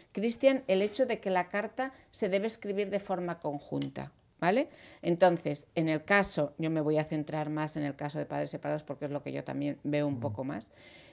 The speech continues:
Speaker 1: eh, eh, que lo hagan con mamá o que lo hagan con papá, pero escogerán o bien en, en, en Santa Claus, en Papá Noel, o bien en los Reyes Magos,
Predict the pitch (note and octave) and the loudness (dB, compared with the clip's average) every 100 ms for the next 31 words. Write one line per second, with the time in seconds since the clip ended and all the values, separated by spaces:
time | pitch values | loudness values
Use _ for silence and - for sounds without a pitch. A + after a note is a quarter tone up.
0 | - - F#3+ F3+ E3+ - E3+ D#3+ - D3+ | -2 4 6 8 6 4 2 4 2 -4
1 | - E3+ D#3+ E3 E3+ D#3+ D#3+ F3 A3 D#4 | 4 8 8 8 4 2 0 2 4 2
2 | - _ _ _ _ _ G3+ G3 F3 D#3 | 0 _ _ _ _ _ 6 6 4 6
3 | D#3+ D#3+ D#3+ D#3 C#3+ D3 C#3 C#3 - F3+ | 4 2 0 -2 -2 -4 -2 2 4 6
4 | F#3 - F3 - F3 F3 D#3 - _ _ | 4 0 -2 2 4 4 2 -8 _ _
5 | _ _ - E3+ F#3 G3 D#3+ C#3 _ _ | _ _ 4 6 8 6 6 2 _ _
6 | _ - D3 D3 - D3+ C#3+ C#3 C3+ C#3 | _ 2 4 2 0 -2 0 -2 -4 -6
7 | C#3 C3+ D3+ D#3 G3+ C4+ C#4+ D4+ D4 _ | -6 -6 -6 -6 -2 0 0 0 -6 _
8 | _ - C3+ - D#3+ F3+ G3+ A3+ - - | _ -8 -6 -6 -6 -6 -4 -2 -4 -4
9 | - F3 F#3 G3 G#3 _ _ - D#3 D3 | 2 2 4 0 -2 _ _ -2 2 2
10 | D3 E3+ F#3+ G#3+ A#3 B3+ D4 | 2 0 0 0 0 2 0